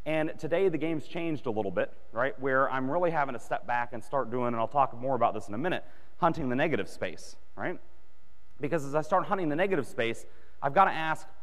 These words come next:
what should be there based on all the stuff that I know, right? Whether it's E T L, whether it's prefetch, whether it's shim cache, AM cache,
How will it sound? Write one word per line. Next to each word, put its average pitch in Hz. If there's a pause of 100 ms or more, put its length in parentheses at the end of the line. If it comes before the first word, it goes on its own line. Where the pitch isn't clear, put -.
what 151
should 175
be 107
there 92
based 175
on 175
all 160
the 202
stuff -
that 143
I 151
know, 107
right? 120
Whether 131
it's 113
E 151
T 139
L, 165 (260)
whether 113
it's -
prefetch, 185
whether 110
it's -
shim 180
cache, 156
AM 156
cache, 151